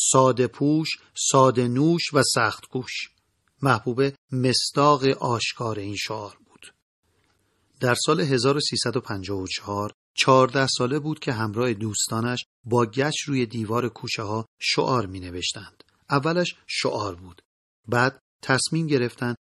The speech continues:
چیزهای مفیدتری بنویسند. یکی سر کوچه نگهبانی می‌داد،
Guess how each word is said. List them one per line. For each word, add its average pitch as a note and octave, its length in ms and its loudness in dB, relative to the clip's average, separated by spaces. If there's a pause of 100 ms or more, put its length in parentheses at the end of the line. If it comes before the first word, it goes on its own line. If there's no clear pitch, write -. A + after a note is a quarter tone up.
چیزهای C#3 580 0
مفیدتری G#2+ 680 -6
بنویسند. F#2 720 -8 (460)
یکی D#3+ 220 2 (120)
سر D#3+ 180 0
کوچه B2+ 360 -4
نگهبانی A2+ 600 -4
می‌داد، C3 420 -6